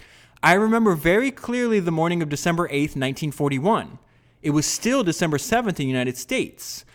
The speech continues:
when my timer turned on my radio and I heard the announcement that Japanese forces had attacked Pearl Harbor."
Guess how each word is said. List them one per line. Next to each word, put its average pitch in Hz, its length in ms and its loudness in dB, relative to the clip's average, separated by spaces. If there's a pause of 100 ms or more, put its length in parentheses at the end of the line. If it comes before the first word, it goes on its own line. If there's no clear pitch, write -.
(200)
when 147 160 0
my 147 120 0
timer 208 460 -2
turned 233 300 0
on 196 120 2
my 202 100 0
radio 131 500 0
and 131 160 -4
I 123 80 -4
heard 135 240 -2
the 170 80 0
announcement 127 640 -4 (300)
that 120 180 -4
Japanese 147 540 0
forces 131 420 -4
had 131 140 -4
attacked 127 500 -4
Pearl 127 300 -2
Harbor." 127 500 -2